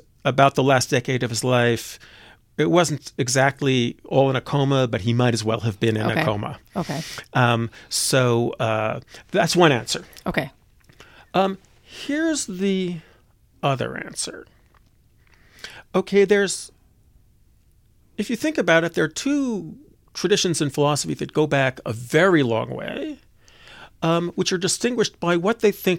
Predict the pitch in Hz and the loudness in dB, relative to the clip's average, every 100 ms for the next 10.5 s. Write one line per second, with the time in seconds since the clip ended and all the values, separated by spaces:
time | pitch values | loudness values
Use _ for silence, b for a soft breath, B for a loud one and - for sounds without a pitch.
0 | - 156 - - - 170 175 - 147 - | -2 -8 -8 -6 2 4 2 -2 -4 0
1 | 139 135 143 - 123 120 117 - - - | 2 0 -2 -4 -2 -2 -6 -10 -12 -16
2 | - _ _ _ b b b - 123 123 | -20 _ _ _ b b b -2 -2 -2
3 | 147 147 165 156 143 139 123 120 131 - | 0 2 2 0 -4 -6 -2 2 2 2
4 | 120 113 - _ _ - - 117 127 - | -2 -2 -10 _ _ -12 -4 0 0 0
5 | 101 - 135 - 117 107 117 117 117 - | -4 -2 -2 -2 -2 2 2 2 -2 -6
6 | 113 - 120 110 98 98 285 - - 156 | -8 -6 -6 -6 -6 -8 -8 -10 -10 -8
7 | 214 - 139 - 156 147 135 - 143 196 | -10 -8 -6 0 6 6 4 4 6 8
8 | 170 147 135 135 139 - - 139 - - | 8 4 4 0 -2 -10 -8 -8 -8 -6
9 | 139 113 110 202 311 254 165 196 B B | -2 0 -2 -4 -4 -8 -10 -12 B B
10 | B 170 175 170 - | B 0 0 0 -8